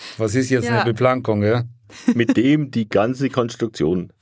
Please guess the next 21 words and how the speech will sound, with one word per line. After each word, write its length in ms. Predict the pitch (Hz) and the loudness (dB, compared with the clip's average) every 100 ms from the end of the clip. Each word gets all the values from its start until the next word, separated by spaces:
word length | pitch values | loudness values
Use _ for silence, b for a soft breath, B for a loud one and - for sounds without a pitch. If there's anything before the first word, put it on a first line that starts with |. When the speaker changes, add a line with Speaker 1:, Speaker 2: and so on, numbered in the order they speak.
| - | -6
Speaker 3:
die 140 | 92 85 | -2 0
der 120 | 85 | 0
Konrad 320 | 87 87 85 | 0 -2 -2
jetzt 140 | 85 | -4
schon 260 | - 95 90 | -2 -2 0
mit 180 | 87 85 | -2 -2
erklärt 360 | 92 85 87 113 | -8 0 0 0
hat, 180 | 101 B B B B B | -4 B B B B B
also 200 | - 80 | -4 -2
von 180 | 82 92 | -2 -2
der 80 | 101 | 0
Dämmung 300 | 76 90 95 | 0 0 0
und 100 | 87 | -2
von 160 | - 95 | -2 -2
der 100 | 92 | 0
Dampfsperre 520 | 82 90 - 90 92 | -2 -2 -2 0 2
dann 220 | 85 87 | 0 0
letzten 280 | 80 82 64 | -2 -4 -2
Endes 180 | 82 82 | -2 -2
verkleidet 460 | 90 71 82 90 | -2 -2 -2 -2
wird. 260 | 85 - | -4 -6